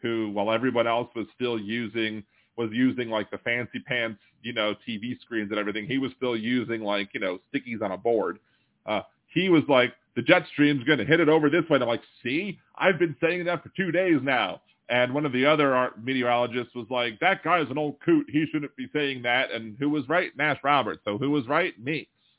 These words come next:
I'm not going around saying that, you know, radar is attracting, uh, and pushing, 'cause that's so easy. Because h-, how that, that's the, that's the great thing, I guess, about her crazy conspiracy theory.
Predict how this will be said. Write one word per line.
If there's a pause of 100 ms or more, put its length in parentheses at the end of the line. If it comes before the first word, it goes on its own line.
(160)
I'm
not
going
around
saying
that, (280)
you
know, (920)
radar
is (140)
attracting, (400)
uh, (120)
and
pushing, (220)
'cause
that's
so
easy. (240)
Because (380)
h-, (560)
how (180)
that,
that's
the,
that's
the
great
thing,
I
guess,
about
her
crazy
conspiracy
theory.